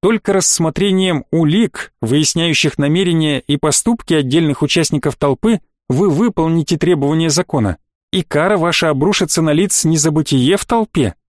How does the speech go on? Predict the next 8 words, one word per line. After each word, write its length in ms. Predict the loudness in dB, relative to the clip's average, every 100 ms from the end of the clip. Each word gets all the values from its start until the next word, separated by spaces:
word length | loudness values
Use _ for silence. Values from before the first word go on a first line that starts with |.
| _
а 120 | -2
за 140 | 0 0
ношение 520 | 0 0 2 2 0
в 60 |
себе 300 | 0 0 0
первичных 680 | 0 0 2 0 0 0 0
заразных 540 | 0 0 0 0 -2 0
миазм, 600 | 0 2 0 0 0